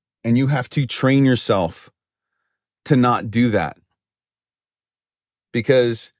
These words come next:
you can get into some spiraling thinking where you have a loss and you're like, "Oh man, I'm not gonna be able to make up that R. Now I'm so far behind, I'm gonna have a losing month." And when you start spiraling like that,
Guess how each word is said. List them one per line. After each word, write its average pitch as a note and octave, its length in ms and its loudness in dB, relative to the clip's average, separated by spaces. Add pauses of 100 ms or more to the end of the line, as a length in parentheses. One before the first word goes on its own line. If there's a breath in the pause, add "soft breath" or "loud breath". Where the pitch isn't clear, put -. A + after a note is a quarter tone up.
you A#2+ 200 -4
can D3+ 160 0
get C#3+ 140 2
into C3+ 240 -2
some A#2+ 200 -2
spiraling C3+ 840 0
thinking B2 440 -4
where A2 120 2
you A2+ 140 0
have A#2+ 200 0
a A2+ 40 0
loss A2 320 0
and - 60 -10
you're B2 80 -10
like, B2+ 160 -12
"Oh D#3+ 140 -4
man, D#3 260 2
I'm D3 100 0
not D3 180 -2
gonna C#3+ 120 -4
be D3 60 0
able C#3 120 0
to C3+ 60 -2
make C#3+ 240 -2
up C3 140 -4
that C3 180 -4
R. C3+ 500 0 (1160)
Now C#3+ 200 0
I'm D3 80 0
so D#3 200 2
far D3 240 2
behind, C#3 460 0
I'm C3+ 60 -2
gonna C#3+ 140 -2
have C#3 140 -2
a C3 40 -4
losing C#3 380 -2
month." C3+ 280 -4
And A#2+ 120 -2
when A#2+ 100 0
you D#3 80 -4
start D3 260 0
spiraling C3 840 -2
like A#2 300 -4
that, A2+ 300 -2